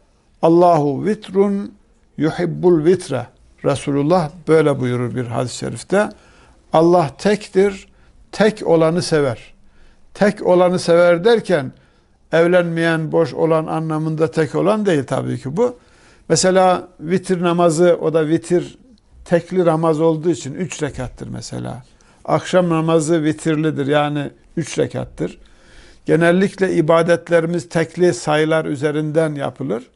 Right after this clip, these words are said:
Bu manada tekli şeye riayet etmek, tekli olan şeyleri sever manasında. Allah vitirdir, tektir. Allah'ın dışında olan her şey çifttir.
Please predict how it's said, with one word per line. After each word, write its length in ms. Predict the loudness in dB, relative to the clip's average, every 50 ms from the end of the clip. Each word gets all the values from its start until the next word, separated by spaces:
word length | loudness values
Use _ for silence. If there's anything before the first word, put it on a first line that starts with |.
| _ _ _ _ _ _ _ _ _ -8
Bu 60 | -4
manada 640 | 0 0 2 2 2 2 0 0 0 0 0 -2 -2
tekli 1000 | -2 -4 -2 -2 -4 -8 -18 -20 -20 _ _ _ _ -6 -2 0 0 0 -2 -4 -10
şeye 340 | -10 -4 -2 -2 0 0 0
riayet 320 | -2 -2 0 0 -2 -2
etmek, 360 | -4 -6 -6 -6 -6 -6 -8 _ _ _ _ _ _
tekli 760 | -4 -4 -4 -4 -4 -12 -20 -20 _ _ -6 -2 -2 0 0
olan 300 | 0 -2 -2 -2 -4 -6
şeyleri 420 | -4 -2 -2 0 0 0 -2 -4
sever 300 | -2 -2 0 0 0 0
manasında. 760 | -2 -4 -4 -4 -4 -4 -4 -4 -6 -6 -8 -6 -6 -8 -8 -10 _ _ _ _ _ _ -20 -20 -20 -20 -20 -20 -20 -20 -20 -20 -20 -10 -4 0
Allah 420 | 2 4 4 6 4 4 4 2 2
vitirdir, 600 | 2 0 0 0 0 -2 0 0 0 -2 -2 -2
tektir. 720 | -2 0 2 2 2 2 0 -2 -2 -2 -2 -4 -10 -20 -20 _ _ _ _ _ _ _ _ 0
Allah'ın 720 | 2 2 4 4 4 4 4 4 2 0 -4 -6 -8 -12 -12 _ -6
dışında 440 | -4 -4 -4 -4 -4 0 2 2
olan 280 | 2 2 2 0 -2 0
her 240 | 2 2 4 4 2
şey 460 | 0 0 0 2 2 2 2 0 -6 -14 _ _ _ _ _ _ _ _ _ _ _ _ _
çifttir. 840 | -12 -6 -2 0 2 0 0 -2 -10 -12 -10 -10 -10 -12 -16 -20 _